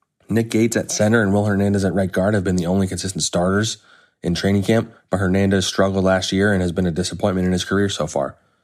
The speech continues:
If the O-line isn't better this year than last year, then the season could be a disaster for the offense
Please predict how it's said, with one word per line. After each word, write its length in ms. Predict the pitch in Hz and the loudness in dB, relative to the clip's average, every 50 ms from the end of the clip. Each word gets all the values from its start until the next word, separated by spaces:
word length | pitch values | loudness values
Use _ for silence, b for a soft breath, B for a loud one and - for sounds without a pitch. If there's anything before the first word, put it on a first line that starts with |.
| _ _ _ _ _ _ _ - | _ _ _ _ _ _ _ -10
If 120 | - - - | -8 -6 -4
the 120 | - - | -2 0
O-line 320 | 104 107 107 107 107 107 | 2 2 2 2 2 2
isn't 180 | 104 92 95 87 | 0 0 0 0
better 340 | 80 87 90 90 92 92 90 | 0 0 2 2 2 2 2
this 240 | 87 90 90 - - | 2 0 0 -2 0
year 140 | 90 87 | 0 0
than 140 | 87 87 85 | 0 0 0
last 320 | 87 92 92 92 - - 92 | 2 0 0 0 -2 -2 -2
year, 260 | 87 90 90 90 b b b b b b | 0 0 -2 -2 b b b b b b
then 100 | b 87 | b -4
the 100 | 85 85 | -2 -2
season 320 | - - 98 98 95 95 90 | -2 -2 -2 0 0 0 -2
could 160 | - 92 82 | -2 -2 -2
be 100 | 87 92 | 0 0
a 60 | 87 | 0
disaster 540 | 78 87 82 78 85 87 85 85 - - 87 | 0 -2 -2 -2 -2 -2 -2 -2 -2 -4 -4
for 100 | 85 87 | -4 -2
the 180 | 78 - - 78 | -2 -2 -4 -4
offense 480 | 78 - - 76 71 76 - - - | -6 -8 -8 -10 -8 -6 -8 -8 -8